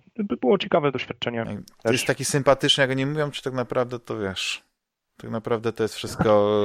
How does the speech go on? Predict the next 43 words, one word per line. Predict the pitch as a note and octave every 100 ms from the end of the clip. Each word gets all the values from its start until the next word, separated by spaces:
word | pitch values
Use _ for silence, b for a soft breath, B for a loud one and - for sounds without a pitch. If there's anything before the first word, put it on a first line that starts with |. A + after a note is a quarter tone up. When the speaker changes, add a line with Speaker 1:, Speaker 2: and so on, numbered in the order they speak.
| G#2 G2+
Speaker 2:
e, | F#2+ _ _ -
dym | G#2 G#2+ G#2
i |
lustra. | G2+ - F#2+ - _ _ _ _ _ G#2
Że | G#2
to | G2+
jednak | G2+ G2 G2+ G2
jest, | G2 - -
e, | F#2+ F#2 F2+ F2+
biznesmen, | F#2+ G#2+ A2 A2+ B3 A#2
Speaker 1:
Wiesz | C3
co? | -
Speaker 2:
cwaniaczek. | A#2+ A2+ A2+ - A2+ G2 - - _ _ _ _ _ -
Dobry | G2+ B2 D3+ C#3
w |
tym, | D3
co | C#3
robi, | C3+ D3 C#3+
ale | C3 B2+
jednak | B2 A#2
cwaniaczek. | - A#2 G#2 - F#2 - _ _ _ _ _ _ _
Speaker 1:
Nie | C3+ C#3
używałbym | C#3 D3+ D3 C3+
tutaj | C3 C3+
jakichś | A2+ A2+
takich | B2+ - A#2
słów, | - B2 -
które, | - A2+ A2
wiesz, | A2+ F#2+ -
które | - - G#2 G#2
by, | G2+ G#2 G#2
by, | G2+ G2+
byłyby, | G#2+ A2+ G#2+ G#2+ G#2 G#2+ -
e, | G#2+ -
aż, | A#2+ A#2 -
aż | A2+
tego | - B2+ A#2
typu, | C3 B2 G#2 G2+
jak, | G#2 F#2+ -
nie | G2+
wiem, | F#2
jak | G2 -
cwaniaczek. | - B2+ A#2+ -